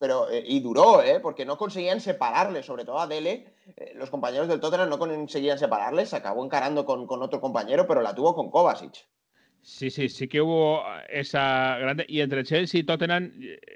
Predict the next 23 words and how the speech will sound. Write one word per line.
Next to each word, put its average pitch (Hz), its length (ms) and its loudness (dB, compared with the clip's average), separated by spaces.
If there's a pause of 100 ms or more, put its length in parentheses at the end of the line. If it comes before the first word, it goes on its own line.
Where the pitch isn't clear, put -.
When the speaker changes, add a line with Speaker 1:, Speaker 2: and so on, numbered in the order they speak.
(100)
Speaker 2:
eh, 127 180 -6
no 135 120 0
es 160 100 -2
que - 80 -2
hubiera 170 180 4
una 151 120 0
en 135 60 -2
concreto, 135 360 2
sino 123 220 -2
todo 151 180 2
un 175 140 -2
partido, 139 560 0 (380)
el 113 220 -2
partido 139 380 0
en 185 80 0
el 175 100 2
que 160 120 2
el 147 140 0
Chelsea 165 360 0
le 139 100 2
gana 147 220 2
al 127 100 -2
Tottenham, 131 520 0